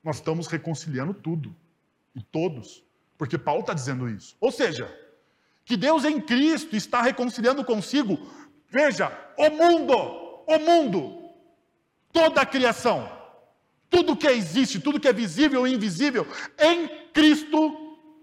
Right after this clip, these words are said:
Deus está reconciliando. Não levando em conta o quê? Os pecados dos homens.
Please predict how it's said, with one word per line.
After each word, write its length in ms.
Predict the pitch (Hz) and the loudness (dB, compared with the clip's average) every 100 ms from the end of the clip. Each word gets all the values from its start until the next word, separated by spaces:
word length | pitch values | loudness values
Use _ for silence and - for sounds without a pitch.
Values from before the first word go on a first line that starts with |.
| _ - | _ -4
Deus 360 | 233 294 285 | 2 2 2
está 380 | 254 - 269 269 | -2 -4 0 2
reconciliando. 1000 | 220 208 247 226 254 226 226 190 123 110 - _ _ _ _ _ _ _ _ _ _ _ | 0 -2 -4 -4 -2 2 2 0 -6 -12 -16 _ _ _ _ _ _ _ _ _ _ _
Não 100 | 294 | -2
levando 380 | 320 180 214 190 | 0 0 -2 -2
em 100 | 165 | -6
conta 640 | - 190 240 196 127 104 - _ _ _ _ _ _ _ _ _ | -4 -2 -2 -4 -10 -12 -18 _ _ _ _ _ _ _ _ _
o 100 | 131 | -16
quê? 500 | 113 175 233 226 - - _ _ _ _ _ _ _ _ _ _ _ _ _ - | -6 -4 -4 -8 -18 -20 _ _ _ _ _ _ _ _ _ _ _ _ _ -10
Os 140 | 170 | -8
pecados 640 | - 185 - 165 165 139 117 | -6 -8 -6 -6 -4 -6 -8
dos 200 | 120 123 | -12 -10
homens. 600 | 107 98 _ _ _ | -12 -14 _ _ _